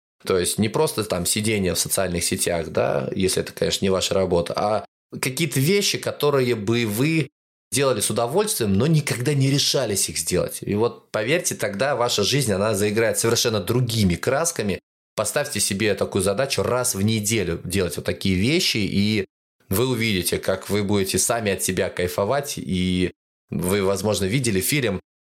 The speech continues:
с Джимом Керри «Всегда говори да». Да, вот вам приходит какая-то новая, м, возможность. Соглашайтесь. Соглашайтесь, сгоняйте туда, покатайтесь там, я не знаю, на мотоциклах с друзьями.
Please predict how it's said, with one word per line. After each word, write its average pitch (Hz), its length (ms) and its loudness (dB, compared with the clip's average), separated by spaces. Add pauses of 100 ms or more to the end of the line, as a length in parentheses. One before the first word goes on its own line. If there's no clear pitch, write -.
(140)
с 92 60 -4
Джимом 104 320 0
Керри 123 340 2
«Всегда 107 440 -2
говори 101 360 2
да». 87 400 -4
Да, 123 320 0
вот 98 200 -2
вам 107 160 0
приходит 117 400 0
какая-то 92 500 -2
новая, 90 360 2
м, 95 500 0
возможность. 98 640 0
Соглашайтесь. - 800 -2 (340)
Соглашайтесь, 208 580 2
сгоняйте 170 480 2
туда, 104 360 2
покатайтесь 147 540 0
там, 95 160 2
я 95 80 2
не 98 80 2
знаю, 95 200 2
на 101 80 2
мотоциклах 117 800 0
с 92 120 2
друзьями. 92 580 0